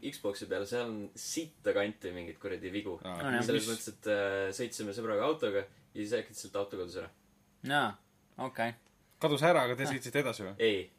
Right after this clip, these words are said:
Speaker 1: me, <laughs> me lihtsalt
Speaker 2: Kukkusite
Speaker 1: vaatasime,
Speaker 2: välja?
Speaker 1: jah, vaatasime, ahah, okei, eks me siis läheme jala edasi.
Speaker 3: <laughs> Aa,
Speaker 2: Okei.
Speaker 1: Ja
Speaker 3: okei.
Speaker 1: siis, äh, noh, siuksed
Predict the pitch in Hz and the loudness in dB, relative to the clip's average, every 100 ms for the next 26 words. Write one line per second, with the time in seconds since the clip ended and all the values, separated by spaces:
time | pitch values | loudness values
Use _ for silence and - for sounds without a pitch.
0 | - 120 127 - - - - 180 - 170 | -8 2 2 2 -4 -6 -2 -2 0 4
1 | 156 131 139 131 113 - - - - - | 4 2 -4 -4 -10 -12 -20 -20 -20 -18
2 | - 175 143 123 160 147 110 113 175 - | 0 2 4 6 6 6 4 4 2 0
3 | 135 135 - 123 120 139 160 156 113 107 | -2 -2 -2 -4 0 0 0 0 -2 -4
4 | - 113 113 127 131 143 143 131 120 95 | -8 -8 -8 -4 -4 -2 -2 -2 -2 -4
5 | 95 - - 214 139 127 - - - 139 | -6 -6 0 2 2 2 -2 -6 -8 -4
6 | 127 123 120 147 139 127 120 117 113 113 | 0 4 4 4 2 2 0 0 0 0
7 | 175 190 151 147 | -2 -2 -2 -6